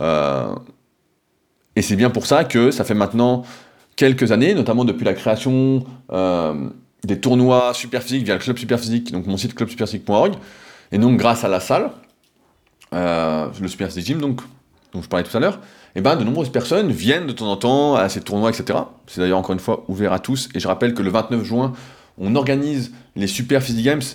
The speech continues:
et que c'est, franchement, venez, je vous le dis encore une fois, n'hésitez pas à m'écrire pour avoir toutes les informations pour pouvoir venir.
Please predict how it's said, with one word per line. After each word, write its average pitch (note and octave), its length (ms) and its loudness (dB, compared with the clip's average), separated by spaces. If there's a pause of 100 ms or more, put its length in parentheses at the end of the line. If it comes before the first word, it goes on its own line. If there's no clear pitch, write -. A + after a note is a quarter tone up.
et - 80 -8
que - 80 -12
c'est, - 240 -10 (140)
franchement, B2+ 420 0
venez, G#2+ 380 2 (200)
je G2+ 60 -14
vous G#2 80 -4
le F#2+ 60 -2
dis G2+ 100 -2
encore G2+ 220 -2
une F#2 80 -4
fois, B2 240 0
n'hésitez G2 240 -2
pas A2+ 100 2
à G2+ 60 2
m'écrire C3 320 -2
pour G2+ 220 -2
avoir G2 140 -4
toutes - 120 -14
les B2 100 -6
informations A#2+ 380 -4
pour B2 120 -12
pouvoir G2+ 220 -2
venir. G#2 300 -2